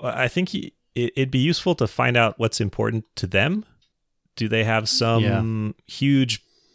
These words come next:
Speaker 1: priority to move everything from one cloud vendor to the other for, like,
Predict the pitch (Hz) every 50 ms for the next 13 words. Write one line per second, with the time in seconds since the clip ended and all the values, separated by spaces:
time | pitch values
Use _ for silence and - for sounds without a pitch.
0 | _ _ _ _ _ _ _ _ - - - 131 127 127 131 127 123 113 113 104
1 | 98 - - 107 101 101 113 117 110 113 110 107 110 107 95 - - 110 110 110
2 | 110 110 107 104 98 - 104 104 101 101 110 110 110 107 104 - - 113 107 104
3 | 104 101 104 107 104 101 98 98 95 - - 104 98 101 101 98 95 92 87 87
4 | 85 85 82 - - 98 87 87 82 85 87 87 90 - -